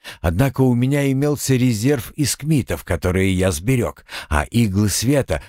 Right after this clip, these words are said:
в отличие от обычного заклятия, перегоняются в один миг, и против гнойных мух это идеальное оружие.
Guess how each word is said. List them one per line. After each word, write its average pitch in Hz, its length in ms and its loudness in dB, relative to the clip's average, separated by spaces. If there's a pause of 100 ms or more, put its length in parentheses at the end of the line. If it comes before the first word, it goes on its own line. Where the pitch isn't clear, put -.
в 78 100 -2
отличие 90 560 0
от - 220 -4
обычного 87 560 0
заклятия, 127 720 0 (220)
перегоняются 143 800 0
в 110 60 -2
один 123 300 0
миг, 92 320 -2 (160)
и 95 120 2
против 90 440 0
гнойных 87 600 2
мух 170 360 0
это 151 240 0
идеальное 113 840 0
оружие. 73 580 -6